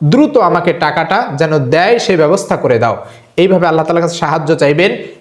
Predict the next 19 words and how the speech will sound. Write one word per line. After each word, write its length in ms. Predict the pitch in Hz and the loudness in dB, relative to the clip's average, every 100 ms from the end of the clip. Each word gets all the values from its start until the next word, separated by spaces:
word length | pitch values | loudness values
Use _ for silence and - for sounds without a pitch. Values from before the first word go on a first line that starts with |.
| - - 147 | -16 -12 -2
দেখবেন 260 | 170 180 196 | 0 2 2
যে 60 | 202 | 2
আপনি 160 | 196 | 2
রাতে 280 | 170 175 220 | 0 0 -2
পড়েছেন, 500 | 233 233 226 226 226 | 0 0 0 -2 -4
সকালেই 640 | - 156 190 220 277 - | -4 -4 0 2 2 2
আল্লাহ 220 | 165 170 170 | 0 -2 0
তাআলা 160 | 151 | -2
তার 160 | 147 147 | -2 -4
মনটা 300 | 151 147 143 | -2 -2 -2
পরিবর্তন 480 | 175 147 135 147 135 | 0 0 0 -2 0
করে 160 | 151 | 0
দিয়ে 160 | 156 175 | 2 0
তাকে 300 | 175 160 165 | -2 -4 -2
আপনার 240 | 127 156 | -2 -4
কাছে 160 | 131 127 | -4 -4
পাঠিয়ে 240 | 127 123 | -4 -2
দিতে 200 | 113 113 | -2 -2
পারে, 200 | 110 104 | -2 -4